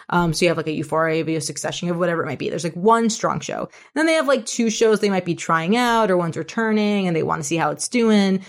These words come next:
But every quarter there's, like, two to three. And then they go and that you go through and you're like, there's a hype cycle, there's a conversation cycle, there's time to watch it, there's time to, like, figure it out.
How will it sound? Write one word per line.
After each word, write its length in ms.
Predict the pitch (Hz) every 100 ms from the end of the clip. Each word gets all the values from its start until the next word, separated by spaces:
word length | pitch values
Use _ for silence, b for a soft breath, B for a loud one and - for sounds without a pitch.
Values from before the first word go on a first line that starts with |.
| B -
But 200 | 214 -
every 320 | 262 240 277
quarter 340 | - 226 220 208
there's, 160 | 196
like, 240 | 185 175 -
two 180 | - 165
to 100 | -
three. 300 | - - - _ B B
And 180 | 202 214
then 200 | 220 233
they 200 | 240 220
go 320 | 190 185 202
and 140 | 208
that 160 | 190 -
you 100 | 180
go 160 | 180
through 220 | 180 180 175
and 100 | 180
you're 80 |
like, 140 | 175 170
there's 120 | 165
a 60 | 170
hype 260 | 202 190
cycle, 460 | - 208 196 208 196
there's 220 | 170 143
a 20 |
conversation 640 | - - 160 - 208 208 190
cycle, 320 | 196 185 190
there's 220 | 156 -
time 180 | - -
to 120 | -
watch 380 | 170 202 190 -
it, 220 | 185 170
there's 160 | 156 -
time 240 | - -
to, 100 | -
like, 180 | - -
figure 280 | - - 147
it 80 | 208
out. 400 | 208 196 190